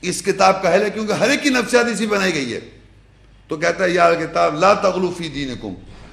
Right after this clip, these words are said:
تم دین فیصلے میں حد سے تجاوز نہ کرو، نہ مبالغہ کرو، ولا تقولوا علی اللہ الا الحق، اور نہ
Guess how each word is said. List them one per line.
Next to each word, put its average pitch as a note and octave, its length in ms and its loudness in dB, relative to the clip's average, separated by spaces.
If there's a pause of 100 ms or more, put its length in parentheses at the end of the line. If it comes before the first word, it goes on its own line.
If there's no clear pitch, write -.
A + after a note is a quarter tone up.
(480)
تم G3 260 -2
دین F#3 380 0 (100)
فیصلے E3+ 380 0
میں G#3 300 0
حد E3 80 0 (120)
سے G3 120 2
تجاوز D#3 580 -2
نہ E3 80 -6
کرو، G#3 280 0
نہ F#3+ 120 -2
مبالغہ C#3+ 460 0
کرو، A3+ 500 6 (440)
ولا F3 320 8
تقولوا A3+ 840 2
علی G#3 80 4
اللہ G#3 460 4
الا F#3 100 4
الحق، F3+ 600 2 (1120)
اور C#3 120 -4
نہ F3 140 0